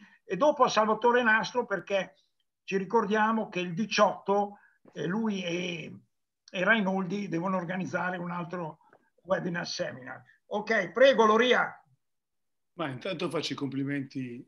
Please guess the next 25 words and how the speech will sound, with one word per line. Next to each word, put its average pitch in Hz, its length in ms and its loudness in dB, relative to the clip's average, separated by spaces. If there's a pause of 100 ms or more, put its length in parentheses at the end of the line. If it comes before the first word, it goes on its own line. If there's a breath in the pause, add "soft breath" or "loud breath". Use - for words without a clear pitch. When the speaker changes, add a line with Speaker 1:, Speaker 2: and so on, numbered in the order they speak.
Speaker 2:
a 117 420 -10
Vincenzo, 127 1000 -10
a 120 100 -16
Niki 131 640 -4
e, 107 380 -8
insomma, 107 520 -12 (260)
a - 140 -14
Mattia 120 720 -6 (580)
e - 40 -16
tutti 113 180 -10
quelli 123 220 -4
che, 120 80 -6
insomma, 123 360 -8
si - 60 -6
sono 123 160 -8
visti 127 480 -2
in 120 100 -4
questo - 340 -4
momento 120 500 -4
come 113 180 -6
Gianluca 117 420 -4
e 117 60 -2
Ghinami. 113 600 -2 (680 loud breath)
E, 120 840 6
insomma, 117 480 4